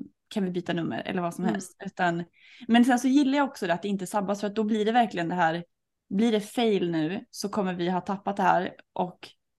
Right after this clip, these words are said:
Speaker 1: eller i och för sig blir det bra så blir det ju bra, men
Speaker 2: Mm.
Speaker 1: Eh, och sen det roliga att de är bröder, har jag fått reda på nu.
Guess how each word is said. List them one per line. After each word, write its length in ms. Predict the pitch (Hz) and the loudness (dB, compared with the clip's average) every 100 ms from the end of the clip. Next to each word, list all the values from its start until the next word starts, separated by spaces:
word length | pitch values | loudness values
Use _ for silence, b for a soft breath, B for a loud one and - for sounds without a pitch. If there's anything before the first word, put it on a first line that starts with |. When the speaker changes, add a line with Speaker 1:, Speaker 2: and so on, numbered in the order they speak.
| _ _ - | _ _ 0
Speaker 1:
eller 140 | 190 | 0
i 20 | |
och 40 | 175 | 2
för 60 | |
sig 100 | 156 | -2
blir 140 | 175 147 | -2 -2
det 80 | |
bra 180 | 151 165 | 0 -2
så 80 | 196 | -2
blir 100 | - | -6
det 60 | 76 | -6
ju 100 | - | -4
bra, 180 | 202 | -4
men 260 | 95 208 202 _ _ - | -2 -4 -6 _ _ -8
Speaker 2:
Mm. 300 | 190 175 170 _ _ _ _ _ _ _ _ _ - | -4 -4 -8 _ _ _ _ _ _ _ _ _ -8
Speaker 1:
Eh, 420 | 190 180 175 185 - - | -4 -4 -4 -6 -10 0
och 120 | 254 | 2
sen 240 | 262 240 226 | 6 6 6
det 80 | |
roliga 260 | 247 220 202 | 4 2 0
att 80 | 202 | 2
de 120 | 214 | 0
är 60 | 196 | 2
bröder, 540 | 190 185 180 190 - _ _ - | 4 4 2 -2 -6 _ _ 0
har 120 | 233 | 2
jag 120 | 214 | 2
fått 120 | 202 | 0
reda 220 | 196 190 | 0 0
på 140 | 196 185 | -2 -4
nu. 220 | 185 | -2